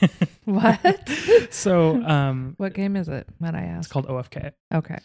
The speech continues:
Speaker 2: Um, it's, it's basically just a game to how the album came to be
Speaker 1: Mm-hmm.
Speaker 2: with these characters. It's very good. I played three episodes, but the reason I stopped playing is 'cause the other episodes weren't out yet,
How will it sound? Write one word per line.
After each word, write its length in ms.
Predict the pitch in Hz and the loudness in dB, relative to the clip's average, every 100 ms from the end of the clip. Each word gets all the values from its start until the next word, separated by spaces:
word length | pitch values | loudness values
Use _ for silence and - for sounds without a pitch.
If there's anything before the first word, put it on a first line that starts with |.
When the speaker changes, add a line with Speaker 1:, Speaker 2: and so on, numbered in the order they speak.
| _ - - - | _ -20 -10 -2
Speaker 2:
Um, 460 | 135 127 120 123 | 0 2 -2 -4
it's, 340 | 147 139 - - | -6 -8 -10 -8
it's 140 | 143 - | -6 -2
basically 340 | 139 143 139 | -2 0 -4
just 260 | 131 127 135 | -4 -6 -6
a 60 | |
game 380 | 120 120 120 120 | -4 -4 -4 -6
to 480 | - 123 117 117 120 _ _ _ _ _ _ _ _ _ _ 151 | -8 -8 -8 -8 -12 _ _ _ _ _ _ _ _ _ _ -12
how 380 | - 143 131 | -6 -4 -2
the 160 | 131 127 | -4 -8
album 500 | 127 127 127 123 131 _ - | -10 -8 -8 -10 -16 _ -12
came 280 | 139 127 | -6 -4
to 80 | 127 | -4
be 380 | 123 127 135 143 _ - | -6 -8 -6 -8 _ -4
Speaker 1:
Mm-hmm. 580 | 170 151 127 135 151 139 | -2 -2 -6 -8 -8 -6
Speaker 2:
with 160 | 135 | -6
these 180 | 135 127 | -6 -14
characters. 500 | - 131 131 160 160 | -10 -12 -10 -10 -12
It's 100 | 156 | -12
very 280 | 139 180 269 | -8 -6 -4
good. 340 | 165 151 139 151 _ _ _ - | -4 -6 -6 -10 _ _ _ -12
I 80 | |
played 240 | 151 175 160 | -8 -6 -6
three 220 | - 151 | -6 -6
episodes, 520 | 143 147 - 131 127 | -6 -8 -8 -10 -10
but 200 | - 135 | -10 -8
the 100 | 143 | -4
reason 240 | 135 135 135 | -4 -4 -4
I 60 | |
stopped 260 | 127 135 131 | -6 -10 -8
playing 160 | 135 127 | -6 -6
is 100 | - | -6
'cause 160 | 131 | -8
the 120 | 139 - - | -8 -12 -8
other 180 | 139 131 | -6 -6
episodes 340 | - 131 127 | -8 -10 -10
weren't 160 | 127 127 | -14 -12
out 160 | 131 | -10
yet, 220 | 156 170 | -8 -8